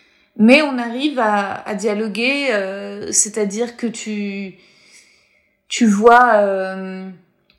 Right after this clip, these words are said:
tu, tu, même tu vois mes petites vidéos et elles te font marrer. J'ai l'impression que depuis le confinement,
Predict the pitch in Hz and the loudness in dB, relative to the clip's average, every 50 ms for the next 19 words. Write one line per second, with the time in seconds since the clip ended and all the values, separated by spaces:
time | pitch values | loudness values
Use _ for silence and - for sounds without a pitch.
0 | _ _ - - - 220 196 185 190 - 220 208 - 214 208 202 202 196 220 226 | _ _ -10 -4 -2 -2 -2 -2 -6 -10 -14 -14 -12 -10 -8 -8 -4 -2 0 0
1 | 226 226 220 - 226 202 185 220 220 226 220 214 196 196 226 202 196 208 214 180 | 0 -2 -6 -8 -8 -4 -2 -2 0 0 -2 -4 -6 -6 -8 -8 -6 -8 -4 -2
2 | 214 214 208 208 220 240 254 269 277 277 254 214 196 196 196 - 240 214 - - | 0 2 2 2 2 0 0 -2 -2 -2 0 0 -2 -2 -4 -4 -4 -4 -4 -4
3 | 233 220 226 226 226 254 277 269 269 254 220 220 220 - - - 277 285 262 240 | -4 -4 -4 -4 -6 -6 -6 -6 -4 -4 -4 -4 -4 -4 -6 -6 -6 -6 -6 -6
4 | 220 208 - 254 233 233 - 247 240 233 - 247 240 233 226 226 226 240 269 320 | -6 -8 -10 -10 -12 -8 -6 -6 -6 -6 -4 -4 -4 -2 -2 -2 -2 -4 -4 -6
5 | 320 - | -8 -10